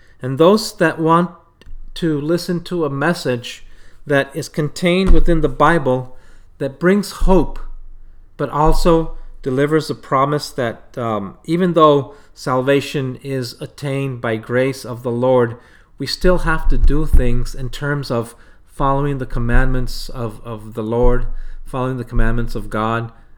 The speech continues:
Um, and this, this is the object of this, this podcast, to help us discern what we can do to grow healthy families, healthy children, healthy businesses,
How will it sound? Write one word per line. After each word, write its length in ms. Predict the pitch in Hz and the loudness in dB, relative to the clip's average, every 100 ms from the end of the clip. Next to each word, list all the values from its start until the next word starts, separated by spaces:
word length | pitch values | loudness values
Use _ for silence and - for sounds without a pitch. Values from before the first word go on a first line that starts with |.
| - - | -16 -14
Um, 580 | 107 101 92 92 98 - - - | -10 -10 -10 -10 -14 -18 -20 -10
and 380 | 120 117 107 107 - | -6 -6 -8 -12 -20
this, 400 | 107 143 139 - | -12 -8 -8 -6
this 260 | - 160 | -6 -4
is 120 | 165 131 | -4 -2
the 100 | 127 | -2
object 420 | 120 123 131 - | 0 -2 -6 -6
of 160 | 107 | -8
this, 200 | 117 107 - - | -10 -12 -16 -12
this 320 | 120 110 - _ | -12 -12 -16 _
podcast, 640 | - 156 - 113 104 - - - - - - | 0 2 2 0 0 -4 -8 -10 -14 -16 -12
to 140 | - 131 | -8 -2
help 280 | 151 170 | 0 0
us 120 | 185 180 | -2 -6
discern 800 | 147 - - 160 170 165 127 123 _ _ _ _ _ _ | -10 -8 -6 0 2 2 0 -6 _ _ _ _ _ _
what 460 | 131 135 170 165 143 | -8 -2 -2 -2 -2
we 180 | 160 | -4
can 340 | 160 - 131 117 | -2 -6 -6 0
do 380 | 147 143 127 - _ _ _ _ - | 2 2 -2 -10 _ _ _ _ -8
to 200 | 156 127 | -8 -6
grow 420 | 143 147 151 156 | 0 4 4 2
healthy 400 | 123 147 143 151 | 0 -2 -2 -6
families, 720 | - 135 147 151 151 151 - - _ - | -4 -2 -2 -2 -2 -6 -10 -20 _ -10
healthy 380 | 147 143 - | -8 -6 -8
children, 760 | 120 - 165 156 143 147 147 143 - - - - _ _ | -8 0 4 4 2 -2 -2 -8 -14 -20 -20 -20 _ _
healthy 400 | - 135 139 - | -8 -4 -4 -4
businesses, 960 | 123 98 147 160 147 - 139 135 - - | -4 2 2 2 -4 -2 -2 -2 -6 -12